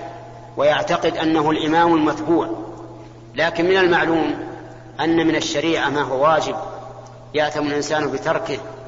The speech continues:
و-، وما هو محرم يأثم بفعله، ومنها ما هو مستحب إن فعله فهو خير وأجر، وإن تركه فلا إثم عليه.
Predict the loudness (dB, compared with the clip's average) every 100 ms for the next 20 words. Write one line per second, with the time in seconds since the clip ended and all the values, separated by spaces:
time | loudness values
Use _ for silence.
0 | -18 -18 -4 0 2 0 0 2 2 2
1 | 0 0 0 2 4 4 2 -4 -8 -12
2 | -14 -4 -2 -2 -2 -2 -2 0 2 2
3 | 2 0 -6 -10 -12 -14 -4 0 4 4
4 | 4 4 4 4 0 -4 -4 -6 -8 -14
5 | -16 -18 -18 -20 -20 -8 -4 0 4 6
6 | 4 2 2 2 4 2 2 2 0 0
7 | 2 2 0 -6 -10 -14 -14 -6 -2 0
8 | 4 2 4 2 4 2 0 0 -2 -2
9 | -2